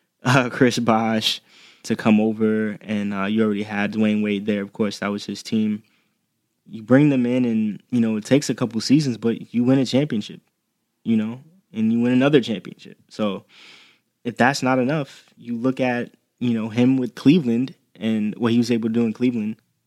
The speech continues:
he's historically had horrible players around him in Cleveland, but he's taken each team to the playoffs, uh, to the finals each year. So it's kinda looking like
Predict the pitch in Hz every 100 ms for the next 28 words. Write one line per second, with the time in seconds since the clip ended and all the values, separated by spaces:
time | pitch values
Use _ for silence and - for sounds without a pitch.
0 | - 135 123 123 - 147 143 131 120 113
1 | 110 101 131 131 117 113 127 123 110 110
2 | 110 104 - 110 104 104 - _ _ _
3 | - 104 - 110 101 - 123 117 98 120
4 | - 123 117 110 104 101 120 135 110 -
5 | - - _ _ _ _ - 104 95 92
6 | - - 113 - 127 113 123 - _ _
7 | _ - 117 - 110 127 104 - _ _
8 | _ _ _ - 110 104 98 - _ _
9 | _ _ _ 143 151 - 180 190 180 160
10 | 151 139 131 131 - _